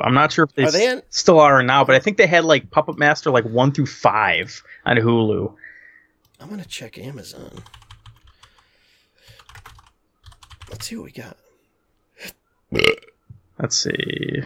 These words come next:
Speaker 1: Puppet.
Speaker 2: Mm, nothing free.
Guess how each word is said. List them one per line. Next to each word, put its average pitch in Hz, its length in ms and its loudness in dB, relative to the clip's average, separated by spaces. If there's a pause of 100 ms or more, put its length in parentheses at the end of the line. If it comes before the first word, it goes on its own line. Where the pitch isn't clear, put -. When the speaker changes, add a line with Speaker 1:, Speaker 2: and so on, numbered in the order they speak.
(300)
Speaker 1:
Puppet. - 300 -6
Speaker 2:
Mm, 87 880 -10
nothing 131 560 -6
free. 107 1160 -8